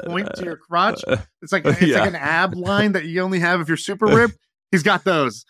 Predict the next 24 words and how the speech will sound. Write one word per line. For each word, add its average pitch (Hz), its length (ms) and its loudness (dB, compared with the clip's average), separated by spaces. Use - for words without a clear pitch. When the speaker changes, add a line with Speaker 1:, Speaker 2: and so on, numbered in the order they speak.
Speaker 1:
What 220 120 -2
kind 196 140 2
of - 60 -2
pastor 185 320 2
has 139 160 4
Speaker 2:
Yeah. - 140 6
Speaker 1:
those? - 100 -8
<laughs> - 360 -2
Speaker 2:
<laughs> - 60 -8
Yeah, 151 360 4
if 123 100 -4
you're 214 120 2
a 208 40 2
pastor 175 540 0
and 151 140 0
you 135 80 4
have 139 160 0
that 123 180 0
V, 117 380 0
it's 127 220 2
bad 110 300 2
news. 92 380 -6
And 135 560 0
as, 151 460 0